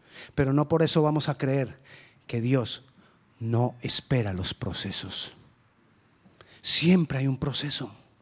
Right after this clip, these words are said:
Y fe es caminar y esperar esos procesos.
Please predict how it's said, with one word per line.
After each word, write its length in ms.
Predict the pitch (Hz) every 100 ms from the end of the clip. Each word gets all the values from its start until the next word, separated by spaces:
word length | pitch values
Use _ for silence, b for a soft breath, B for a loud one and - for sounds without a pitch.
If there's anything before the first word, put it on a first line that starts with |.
| _ _ _ _ B B B
Y 140 | 190
fe 320 | 135 - 196
es 140 | 180 -
caminar 480 | 175 175 147 175 180
y 60 |
esperar 380 | 160 - 143 170
esos 240 | 170 175
procesos. 640 | - 151 - 170 139 - -